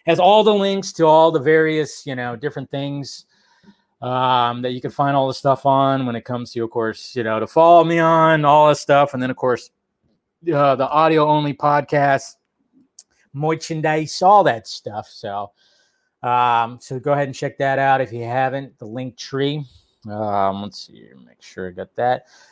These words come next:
Hey, I'm excited for this. I'm, you know what? Fear Tr-, uh, Fear Street, almost said Fear Tree after saying link tree. Fear Tree. Well, I don't know. Who knows? Um,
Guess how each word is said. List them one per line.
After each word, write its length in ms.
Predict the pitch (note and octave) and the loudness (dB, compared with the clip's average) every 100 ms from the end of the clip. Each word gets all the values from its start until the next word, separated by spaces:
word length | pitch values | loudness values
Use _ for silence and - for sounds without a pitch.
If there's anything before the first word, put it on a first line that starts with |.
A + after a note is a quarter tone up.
| _ | _
Hey, 200 | E3+ F#3+ | 2 4
I'm 140 | F3 F3 | 4 2
excited 320 | - F3+ E3+ | 2 2 2
for 140 | D#3+ | -4
this. 340 | D#3 F#3+ F#3+ - | 2 4 2 -4
I'm, 220 | F#3 G3+ | -8 -6
you 120 | F3 | -4
know 160 | D#3+ F3 | 0 2
what? 240 | G#3+ G#3+ _ _ | 2 0 _ _
Fear 340 | - E3+ G3+ | -2 0 0
Tr-, 300 | - F#3+ - | 0 -4 0
uh, 220 | D3+ D3+ | 2 2
Fear 240 | - G#3 A3+ | 2 2 2
Street, 440 | - F#3+ F#3+ F3 | 0 0 0 0
almost 220 | C#3+ C#3+ C3 | -8 -8 -10
said 100 | - | -8
Fear 200 | C#3+ - | -8 -8
Tree 480 | - D3 B2 G2+ _ | -8 -8 -6 -10 _
after 200 | A#2+ A2 | -20 -20
saying 280 | - B2 A2 | -16 -14 -10
link 180 | C3 - | -12 -12
tree. 340 | - - - _ _ - _ | -12 -12 -12 _ _ -20 _
Fear 320 | - E3+ F3+ | -2 4 4
Tree. 340 | E3+ B2 F#2+ F#2+ _ _ _ _ _ | 2 -2 -4 -8 _ _ _ _ _
Well, 180 | A#2+ C3 | -6 -2
I 160 | A#2 | 0
don't 140 | C3 A2 | 0 0
know. 140 | F#2+ | -6
Who 120 | A2 | -8
knows? 320 | A2 F#2+ F#2 - _ - _ - D#3 | -8 -10 -12 -18 _ -20 _ -8 4
Um, 560 | F3 F3+ E3+ D3 A#2+ | 6 6 6 2 -2